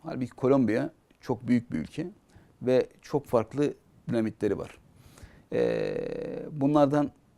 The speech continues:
en önemlilerden bir tanesi tabii ki Bogota ama ticaretin döndüğü ikinci büyük ili Medellin. Ve, e, çok tüccar kesmin olduğu bir yer burası. E, bunun yanında Cali, Cartagena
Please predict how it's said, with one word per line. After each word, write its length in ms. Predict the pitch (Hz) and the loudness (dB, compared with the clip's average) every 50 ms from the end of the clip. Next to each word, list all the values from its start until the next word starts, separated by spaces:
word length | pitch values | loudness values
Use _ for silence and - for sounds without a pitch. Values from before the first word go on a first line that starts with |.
| _ _ _ _ _ _ _ _ _ _ _ _ _ _ _ _ _ - - _ _ - | _ _ _ _ _ _ _ _ _ _ _ _ _ _ _ _ _ -20 -20 _ _ 0
en 120 | 147 151 | 2 4
önemlilerden 540 | 143 135 127 123 117 110 110 104 104 110 107 | 6 6 6 6 6 4 4 2 2 2 0
bir 60 | 101 | -2
tanesi 240 | - 101 95 92 - | -2 -4 -6 -6 2
tabii 180 | - 127 113 104 | 6 6 6 6
ki 140 | - 110 107 | 4 0 2
Bogota 380 | 107 107 131 135 - - 156 170 170 - _ _ _ _ - - _ - | 2 4 4 2 2 0 -4 -6 -8 -10 _ _ _ _ -20 -20 _ -4
ama 240 | - 113 117 - | -2 -2 -2 -2
ticaretin 640 | - - 113 107 120 120 117 117 113 - 139 131 123 113 | -2 -2 0 4 4 6 4 4 2 0 0 0 0 2
döndüğü 340 | 113 110 104 98 104 104 - - - | 0 0 0 0 0 -2 -4 -6 -10
ikinci 420 | - - - - 120 117 123 143 113 | -16 -10 -6 -2 -2 0 0 0 0
büyük 360 | 110 107 101 - - - - - - - | 0 -2 -2 -4 -10 -20 -20 -18 -12 -6
ili 200 | - 120 156 170 | -4 -2 -2 0
Medellin. 480 | 139 123 117 101 113 104 85 82 87 - - _ _ _ _ _ _ _ _ - - - - - - - - - - - - | 2 0 2 2 0 0 -2 -4 -10 -16 -18 _ _ _ _ _ _ _ _ -20 -20 -20 -20 -20 -20 -20 -20 -20 -20 -14 -10
Ve, 300 | - - - - - - - - | -6 -4 -2 -2 -4 -4 -8 -10
e, 420 | - - - - - - - - | -10 -8 -8 -10 -12 -12 -14 -16
çok 260 | 131 - - 147 135 120 - - _ _ _ | -12 -2 0 2 2 0 -2 -10 _ _ _
tüccar 540 | - - 131 117 107 117 139 143 143 - - - _ _ | -6 -4 -2 0 2 6 8 8 8 6 2 -8 _ _
kesmin 340 | - - 120 107 - 127 123 | -8 -8 -6 -4 0 0 2
olduğu 320 | 120 113 113 107 113 107 95 | 2 2 2 0 0 0 0
bir 60 | 92 | 0
yer 180 | 82 76 - - | -2 -2 -6 -8
burası. 400 | - - - - - - - - _ _ _ _ _ - - - - - - - - - - _ - | -10 -10 -10 -12 -12 -14 -14 -16 _ _ _ _ _ -20 -20 -20 -20 -20 -20 -20 -20 -20 -16 _ -6
E, 220 | - 104 98 - - - - | -4 -2 -2 -2 -4 -4 -6
bunun 240 | - 120 123 135 156 | -4 0 4 4 6
yanında 380 | 170 160 151 143 143 143 151 147 - - - | 6 6 4 4 2 2 0 -2 -2 2 4
Cali, 260 | 143 120 107 - 151 - - - _ _ _ _ _ _ _ - - _ _ - - - _ - - | 4 4 4 2 -2 -4 -14 -20 _ _ _ _ _ _ _ -20 -20 _ _ -20 -20 -20 _ 0 2
Cartagena 680 | 123 117 110 - 117 110 127 135 123 110 135 147 | 2 4 2 2 0 0 0 0 0 0 -2 -6